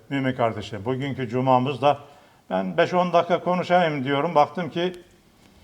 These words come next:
yani neredeyse evet görüyorum şöyle otuz beş kırk dakikaya kadar zamanımız ulaştı. Ama mümin kardeşlerim siz de biraz atık davranın.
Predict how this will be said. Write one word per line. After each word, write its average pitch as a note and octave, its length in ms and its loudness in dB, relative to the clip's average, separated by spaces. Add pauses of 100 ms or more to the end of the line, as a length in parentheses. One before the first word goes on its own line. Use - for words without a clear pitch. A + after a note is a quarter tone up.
(260)
yani C#3 380 0
neredeyse C#3 420 0
evet C3+ 260 2
görüyorum C#3+ 440 0
şöyle C#3+ 400 2 (180)
otuz C3 300 -6
beş C3 200 -4
kırk - 260 -10
dakikaya B2+ 420 0 (100)
kadar B2 300 0 (580)
zamanımız A#2 600 -4
ulaştı. G2+ 340 -8
Ama B2 180 -2
mümin C#3 300 -4
kardeşlerim C#3+ 540 2
siz A#2+ 200 -4
de C3 100 0
biraz C3+ 240 6
atık B2+ 460 0
davranın. A#2+ 640 4